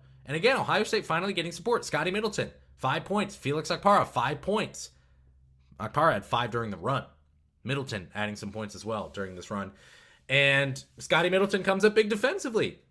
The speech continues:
He had a huge offensive rebound that he slapped off Max Kleesman's leg that, if reviewed, would have been Wisconsin's ball, but we don't care. It's just the principle. It's the hustle.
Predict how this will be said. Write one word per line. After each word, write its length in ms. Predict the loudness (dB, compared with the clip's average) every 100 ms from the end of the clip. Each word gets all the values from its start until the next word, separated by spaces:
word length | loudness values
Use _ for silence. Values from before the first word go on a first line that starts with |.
| -8
He 60 |
had 120 | -4
a 20 | -2
huge 280 | -2 0
offensive 440 | 2 2 0 -2 -2
rebound 420 | -2 2 2 2
that 80 | 0
he 160 | -2 -8 -18
slapped 460 | -10 -4 4 4 6
off 160 | 2
Max 240 | 0 -4 -4
Kleesman's 480 | -4 -2 -2 -8 -2
leg 460 | 4 6 6 2 -16 _ -2
that, 260 | 0 0
if 180 | -2 -2
reviewed, 520 | 0 -2 -2 0 2
would 220 | 0 0 0
have 100 | -2
been 160 | -2
Wisconsin's 600 | 0 0 -2 -2 -4 -6
ball, 260 | 2 4 6
but 200 | 4 2
we 120 | 2
don't 180 | 0 0
care. 300 | 0 2 2
It's 260 | 0 -2
just 380 | -2 0 0 0
the 100 | -6
principle. 600 | -4 -2 -4 -4 -4 -4 -4
It's 220 | -8 -6
the 100 | -8
hustle. 640 | 4 4 6 4 2 0